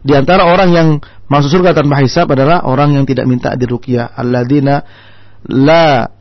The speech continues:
yastarqun wa la yaktawun wa ala rabbihim yatawakkalun. Orang-orang tidak minta diruqyah, tidak minta dikai, dan kepada Allah mereka bertawakal. Demikian, ya. Tapi apakah boleh minta diruqyah? Boleh, hukumnya adalah boleh, tapi makruh.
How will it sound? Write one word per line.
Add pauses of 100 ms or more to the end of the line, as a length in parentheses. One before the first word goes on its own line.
yastarqun
wa
la
yaktawun
wa
ala
rabbihim (400)
yatawakkalun.
Orang-orang
tidak
minta
diruqyah,
tidak
minta
dikai, (480)
dan
kepada
Allah
mereka
bertawakal. (160)
Demikian,
ya. (240)
Tapi
apakah
boleh
minta
diruqyah? (320)
Boleh,
hukumnya
adalah
boleh,
tapi
makruh.